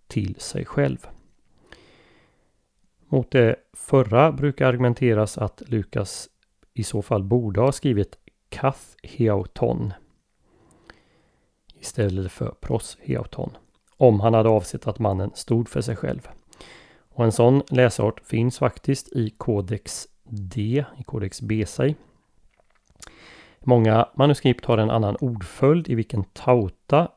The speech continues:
står före pros heauton. Det här torde innebära att skrivarna uppfattade att pros heauton går med pros evcheto.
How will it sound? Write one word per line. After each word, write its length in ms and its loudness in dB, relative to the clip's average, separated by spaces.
står 380 -6
före 640 2
pros 400 -6
heauton. 540 2
Det 100 0
här 80 4
torde 240 2
innebära 420 2
att 100 -8
skrivarna 540 -2
uppfattade 600 0
att 160 -2
pros 360 -6
heauton 560 -4
går 400 -2
med 300 -2
pros 400 -10
evcheto. 720 -10